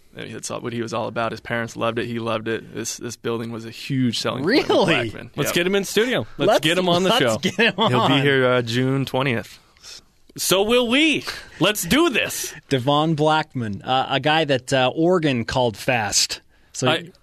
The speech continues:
Speaker 3: I have a friend that's a huge Oregon fan, graduated from B Y U. He texted me and he goes, "You guys got Devon Blackman? That guy is stupid fast. I've
Speaker 1: Yeah.
Speaker 3: seen him play in person."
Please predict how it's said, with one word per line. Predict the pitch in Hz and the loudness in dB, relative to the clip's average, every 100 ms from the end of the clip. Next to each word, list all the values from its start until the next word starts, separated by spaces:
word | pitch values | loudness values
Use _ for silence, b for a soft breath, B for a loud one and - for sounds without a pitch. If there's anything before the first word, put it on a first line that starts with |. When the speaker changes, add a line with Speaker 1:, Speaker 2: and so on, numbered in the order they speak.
| _ | _
Speaker 3:
I | 156 | 0
have | 160 | 0
a | |
friend | 127 160 147 | 0 2 2
that's | 127 - | 0 2
a | |
huge | 156 135 | 2 4
Oregon | 131 123 | 2 0
fan, | 113 127 120 | 0 2 4
graduated | 120 120 120 113 | 2 2 0 0
from | 117 | 0
B | 110 | 2
Y | 110 | 4
U. | 107 | 2
He | 151 | 0
texted | 143 143 - | 0 0 0
me | 127 120 | 0 2
and | |
he | 113 | 2
goes, | 107 | 2
"You | 170 | 2
guys | 170 165 | 2 2
got | 165 165 | 0 2
Devon | 131 131 | 0 2
Blackman? | 120 120 143 139 b b b _ | 2 2 0 -4 b b b _
That | 139 | 2
guy | 147 139 | 2 2
is | 104 | -2
stupid | - 143 127 110 | 0 0 0 0
fast. | 113 95 98 | 0 0 0
I've | 120 | 0
Speaker 1:
Yeah. | 120 | 2
Speaker 3:
seen | 135 | 0
him | 117 | 2
play | 123 | 2
in | 107 | 0
person." | 98 92 | -2 -6